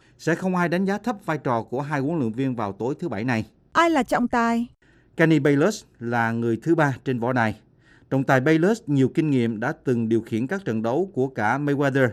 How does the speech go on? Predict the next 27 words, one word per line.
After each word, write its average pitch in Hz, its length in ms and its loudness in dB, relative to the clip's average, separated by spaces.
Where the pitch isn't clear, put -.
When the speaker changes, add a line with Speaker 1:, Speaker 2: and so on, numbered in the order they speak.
Speaker 1:
lẫn 107 240 -6
Pacquiao 131 400 -4
trước 156 180 -4
đây. 135 220 2
Tuy 185 100 6
nhiên, 185 260 6
nhiều 143 100 4
người 131 160 4
cho 165 140 0
rằng 131 260 2
Bayless 160 380 2
làm 123 220 -2
trọng 113 200 -4
tài 110 240 -4
sẽ 117 160 -8
có 160 160 -6
lợi 98 320 0
cho 120 140 -4
Mayweather, 127 480 2
trong 127 160 -2
đó 127 140 2
có 185 160 -4
cựu 127 240 -2
võ 107 140 -2
sĩ 127 160 -6
nổi 117 160 -4
tiếng 139 300 -2